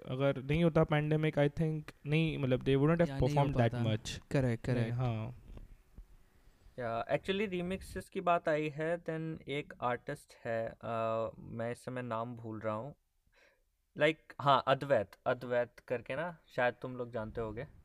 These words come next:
Speaker 1: हम्म, अद्वैत, I don't know exact, uh, like,
Speaker 3: अच्छा,
Speaker 1: which
Speaker 3: wha-, what he does, उस, उसका exactly remix नहीं होता है,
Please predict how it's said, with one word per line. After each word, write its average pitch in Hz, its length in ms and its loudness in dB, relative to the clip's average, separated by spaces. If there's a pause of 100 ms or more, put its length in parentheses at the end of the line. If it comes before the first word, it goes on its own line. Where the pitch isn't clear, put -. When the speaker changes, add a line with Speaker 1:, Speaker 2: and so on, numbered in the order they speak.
(1200)
Speaker 1:
हम्म, 131 600 -10
अद्वैत, 127 320 -2
I 127 420 -4
don't 131 160 -4
know 131 160 -2
exact, 113 540 -6 (180)
uh, - 460 -14
like, 107 140 -12 (340)
Speaker 3:
अच्छा, 123 140 -6
Speaker 1:
which 117 200 0
Speaker 3:
wha-, - 440 -4
what 156 300 6
he 190 120 -2
does, 196 360 4
उस, 147 340 -4
उसका 156 240 2
exactly 185 540 2
remix 165 340 -4
नहीं 196 120 -2
होता 143 300 0
है, 143 260 -2